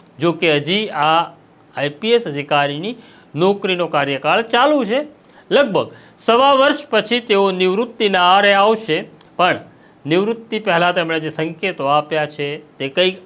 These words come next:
આ પ્રમાણે છે. હું જે આઈ પી એસ અધિકારી અને એન્કાઉન્ટર સ્પેશિયાલિસ્ટની વાત કરવા જઈ રહ્યો છું તે છે અભયસિંહ ચુડાસમા. આમ તો અભયસિંહ ચુડાસમા પોતે અભય ચુડાસમા તરીકે પોતાની ઓળખ આપે છે.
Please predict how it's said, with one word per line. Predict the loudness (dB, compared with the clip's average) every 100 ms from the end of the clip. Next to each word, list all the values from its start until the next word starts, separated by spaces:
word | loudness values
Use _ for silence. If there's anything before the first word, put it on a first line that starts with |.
| -4
આ | -2 -2
પ્રમાણે | -4 -2 -2 -4 -10
છે. | -18 -2
હું | 2 4
જે | 2
આઈ | 2 -2
પી | 0 2
એસ | 2
અધિકારી | 0 2 2 2 2 2 4
અને | 2
એન્કાઉન્ટર | 0 2 0 0 -4 -4
સ્પેશિયાલિસ્ટની | -6 0 0 0 -4 0
વાત | 2 2 0
કરવા | -2 0 0 0
જઈ | 2 4
રહ્યો | 4 2 -2
છું | -6 -8 -10 -6
તે | -2 -2 0
છે | -2 -2 -8 _ _ _ _ _ _ _ _ _ -8
અભયસિંહ | -4 0 0 0 -4 -4 -4
ચુડાસમા. | -2 0 0 -2 -4 -4 -2
આમ | -4 -4
તો | -6 -4 -2
અભયસિંહ | -2 -2 -4 -6 -2
ચુડાસમા | 0 2 0 -4 -6 -6 -14 -20 0
પોતે | 2 2 0 -6 -8 -18 _ -2
અભય | 2 2 0
ચુડાસમા | 0 2 2 0 -2
તરીકે | 0 -2 -4 -6 -4
પોતાની | -4 -2 -4 -6 -10 -10
ઓળખ | -6 -6 -8 -4 -4
આપે | -4 -10
છે. | -12